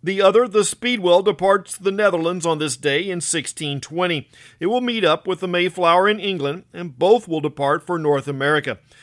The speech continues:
But the Speedwell developed a serious leak, and both vessels turned back. It seems elementary, but British scientist Joseph Priestley discovers oxygen gas in seventeen seventy-four.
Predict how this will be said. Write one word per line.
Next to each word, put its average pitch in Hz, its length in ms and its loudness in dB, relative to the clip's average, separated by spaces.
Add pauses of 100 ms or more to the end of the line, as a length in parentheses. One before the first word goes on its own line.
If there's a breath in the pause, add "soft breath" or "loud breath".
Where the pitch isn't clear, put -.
(140 soft breath)
But 180 140 -2
the 247 100 -2
Speedwell 196 500 2
developed 175 400 0
a 170 60 -6
serious 208 440 0
leak, 180 460 -4
and 175 240 -8
both 175 260 0
vessels 143 520 -4
turned 127 440 -8
back. 135 440 0 (1120 soft breath)
It 185 180 4
seems 247 460 -2
elementary, 208 720 2
but 185 360 -6
British 214 420 0
scientist 185 540 -2
Joseph 190 520 -2
Priestley 147 760 -6
discovers 156 680 -2 (480)
oxygen 151 540 -6
gas 139 560 -4
in 185 220 -8
seventeen 151 600 -2
seventy-four. 160 640 0